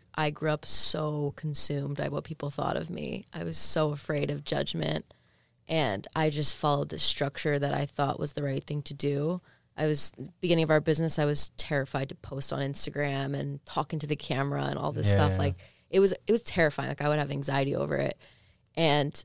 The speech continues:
Speaker 1: at the end of the day, Manoli was a huge force in this too. I, he was like, "Who cares about these girls from high school that you're never gonna see again? Think about your
Speaker 2: <laughs>
Speaker 1: TikToks and your videos and
Speaker 2: Yeah.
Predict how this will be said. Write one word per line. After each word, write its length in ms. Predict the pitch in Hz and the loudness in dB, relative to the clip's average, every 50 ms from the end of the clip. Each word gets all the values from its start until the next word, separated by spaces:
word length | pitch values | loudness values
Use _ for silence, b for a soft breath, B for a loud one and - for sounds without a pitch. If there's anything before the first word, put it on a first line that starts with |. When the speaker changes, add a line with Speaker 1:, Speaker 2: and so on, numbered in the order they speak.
| - | -4
Speaker 1:
at 200 | - 190 175 156 | -4 -4 -2 0
the 100 | - 180 | 0 2
end 80 | 170 170 | 2 4
of 60 | 170 | 2
the 80 | 170 160 | 2 2
day, 400 | 156 160 143 147 160 170 170 - - | 4 4 4 4 4 4 2 0 -2
Manoli 300 | 170 165 165 160 160 156 | -2 0 0 2 2 2
was 180 | 160 151 - - - - | 2 2 0 -2 -4 -8
a 60 | 170 | -6
huge 340 | 156 - - 170 160 151 - | -6 -4 -2 -2 -2 -2 -2
force 300 | - - 151 156 151 - | -2 -2 0 0 0 -2
in 60 | 160 | -2
this 180 | 151 151 - - | 0 0 0 2
too. 240 | - - 175 180 175 | 2 2 2 2 2
I, 220 | 160 147 147 - - | 2 2 0 -2 -6
he 220 | - - - 170 | -10 -10 -6 -4
was 160 | 165 160 - | -2 -2 -2
like, 160 | 175 165 - - | -2 -4 -6 -6
"Who 140 | - - | -8 -8
cares 320 | 175 - - - 175 185 175 | -8 -6 -4 -2 -2 -2 -2
about 160 | - 165 - | -2 -4 -4
these 160 | - 156 143 | -4 -4 -4
girls 260 | - - 160 151 151 | -2 -2 -2 -2 -2
from 100 | - 156 | -2 -4
high 160 | 139 - 156 147 | -6 -6 -2 -2
school 300 | 135 - - - - 65 | -2 -2 -2 -6 -10 -10
that 100 | - - | -10 -10
you're 80 | - | -8
never 220 | - - - - - | -8 -6 -6 -6 -6
gonna 160 | - 76 156 | -6 -6 -4
see 220 | - - - - - | -4 -2 -2 -4 -4
again? 400 | - - 156 120 101 - 160 - - | -2 -2 -2 0 0 -2 -4 -4 2
Think 180 | - 113 - - | 4 6 6 6
about 340 | 170 160 147 139 123 - - | 4 4 4 4 2 4 4
your 100 | 170 165 | 4 4
Speaker 2:
<laughs> 20 | |
Speaker 1:
TikToks 560 | - - - 175 - - - 120 143 - - | 6 4 2 2 2 2 0 0 0 -2 -2
and 80 | 165 156 | -2 -2
your 100 | 147 147 | -2 -2
videos 420 | 160 165 - - - - - - | -2 -2 -2 -2 -4 -2 -2 -2
and 160 | - - - | -2 -4 -6
Speaker 2:
Yeah. 80 | B 101 | B -10